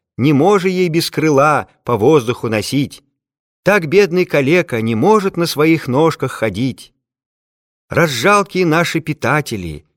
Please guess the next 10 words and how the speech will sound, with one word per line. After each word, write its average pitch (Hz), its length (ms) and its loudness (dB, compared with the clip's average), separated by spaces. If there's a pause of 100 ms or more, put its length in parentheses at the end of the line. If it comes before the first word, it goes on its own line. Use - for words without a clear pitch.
(120)
вы 95 120 0
подайте 170 560 0
своё 135 400 2
верное 131 500 0
подаянье 101 800 -2 (160)
не 123 160 2
другу, 185 380 2
ни 170 120 2
брату, 117 600 -2 (180)
подайте 147 680 -2